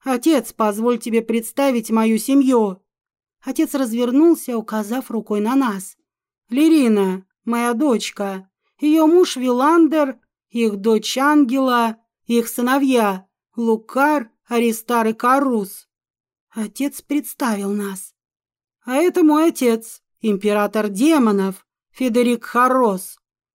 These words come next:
Мы все склонились в уважительном поклоне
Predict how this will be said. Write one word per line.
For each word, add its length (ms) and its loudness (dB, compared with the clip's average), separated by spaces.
Мы 280 -4
все 260 -8
склонились 760 0
в 60 -2
уважительном 720 -4
поклоне 800 0